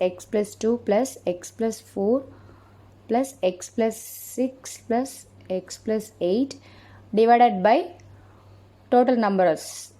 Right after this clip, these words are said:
Total numbers எத்தனை இருக்கு? ஒன், டூ, த்ரீ, ஃபோர், ஃபைவ் இருக்கு. So, divided by five. சராசரி என்ன கொடுத்துருக்காங்க? பதினொன்னு கொடுத்துருக்காங்க. Is equal to எத்தனை எக்ஸ் இருக்கு? ஃபைவ் எக்ஸ் இருக்கு.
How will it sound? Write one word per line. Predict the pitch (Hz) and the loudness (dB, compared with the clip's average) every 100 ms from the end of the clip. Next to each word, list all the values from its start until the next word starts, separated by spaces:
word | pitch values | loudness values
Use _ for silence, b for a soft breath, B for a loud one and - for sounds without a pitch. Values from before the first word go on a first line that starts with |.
| - - - | -20 -20 -4
Total | 247 247 254 | 2 4 4
numbers | 240 240 220 | 4 2 0
எத்தனை | 226 220 | 0 0
இருக்கு? | 202 190 | 2 2
ஒன், | 202 277 269 - | 2 0 -2 -4
டூ, | 226 240 254 - | 2 2 0 0
த்ரீ, | 208 269 - | 0 0 -2
ஃபோர், | - 208 240 - | -4 0 0 0
ஃபைவ் | 190 170 160 | 0 2 0
இருக்கு. | 139 - - | -2 -8 -6
So, | 208 202 | -4 0
divided | 185 180 170 | 2 2 0
by | 180 180 | -2 -2
five. | 160 - B B B B B - | -4 -6 B B B B B -4
சராசரி | 226 240 294 339 285 | 2 4 4 6 6
என்ன | 254 269 | 6 4
கொடுத்துருக்காங்க? | 254 226 214 190 196 294 - - - - - - - | 2 2 2 2 2 0 -2 -14 -20 -20 -20 -20 -2
பதினொன்னு | 202 202 208 202 185 | 0 2 2 0 0
கொடுத்துருக்காங்க. | 175 175 165 160 160 196 277 - b b b b - | -2 -2 -4 -4 -4 -4 -8 -18 b b b b -4
Is | 208 220 | 0 2
equal | 214 202 | 2 4
to | 269 330 - | 2 4 0
எத்தனை | 220 277 233 | 4 4 4
எக்ஸ் | - - | 0 2
இருக்கு? | 214 214 269 | 4 4 2
ஃபைவ் | - 196 202 185 | 2 2 2 0
எக்ஸ் | - - | 0 -8
இருக்கு. | - - | -6 -6